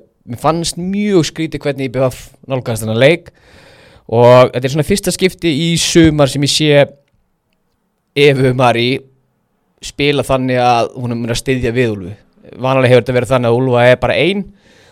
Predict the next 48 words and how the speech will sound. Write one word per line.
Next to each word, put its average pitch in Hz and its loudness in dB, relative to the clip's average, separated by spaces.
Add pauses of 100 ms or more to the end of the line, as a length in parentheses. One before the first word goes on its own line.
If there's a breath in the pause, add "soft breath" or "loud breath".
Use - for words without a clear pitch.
(140)
og 110 -10
það 113 -2
sé 113 -6
svona 120 -6
þrjátíu 147 0
metrar 139 0
í - 0
bakvörðinn. 180 2 (480 soft breath)
Þarna - -4
loksins, 160 -4
líka 143 -2
bara 147 -2
út 143 -10
frá 139 -6
hvernig 131 -8
gameplanin 131 -2
var 127 2
hjá 123 4
I 117 0
B 123 0
V 110 0
F, 117 0 (100)
þá - -4 (160)
gátu 139 2
þeir 123 -4
þrýst 135 -6
bakvörðunum 123 -4
hærru 113 0
upp - -12
og - -16
þar 127 2
af 127 4
leiðandi 123 2
fannst 123 -4
mér 120 -8
svona 123 0
að 120 6
losna 131 0
tól-, 117 -4 (100)
töluvert 117 -2
meira 117 2
um 120 0
Úlfu 117 -2
og 110 -2
hún 110 -10
gat 117 -8
svona 110 -4
spilað 123 -2